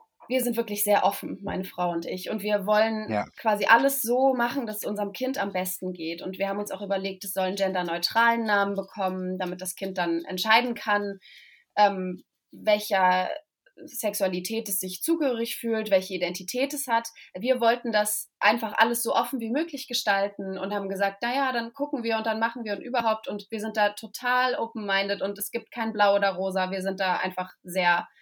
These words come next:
Speaker 1: entspannt. Und so war ich
Speaker 2: Ja.
Speaker 1: auch in diesem Gespräch und sie war sehr überfordert damit, dass ich so entspannt war, weil sie es wahrscheinlich häufiger anders hat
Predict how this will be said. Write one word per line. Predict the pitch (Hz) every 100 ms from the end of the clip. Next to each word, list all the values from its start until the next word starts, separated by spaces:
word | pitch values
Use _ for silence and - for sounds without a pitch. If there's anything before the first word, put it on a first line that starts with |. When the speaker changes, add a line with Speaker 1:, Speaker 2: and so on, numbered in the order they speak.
| -
Speaker 1:
entspannt. | 202 - 170 156 165 - _ - _ _
Und | 214 208
so | 196 240
war | 247 277
ich | 233
Speaker 2:
Ja. |
Speaker 1:
auch | 214
in | 220
diesem | 202 202
Gespräch | 196 - 254 202
und | 190 190
sie | 233
war | 233 214
sehr | 208 190
überfordert | 196 - 247 311 302 208
damit, | 185 185
dass | 190
ich | 202 -
so | 180
entspannt | 180 180 220 247 262
war, | 180 165 180 262
weil | 190 185
sie |
es | 190 -
wahrscheinlich | 190 180 170 170
häufiger | 180 180 170 143
anders | 202 185 -
hat | 170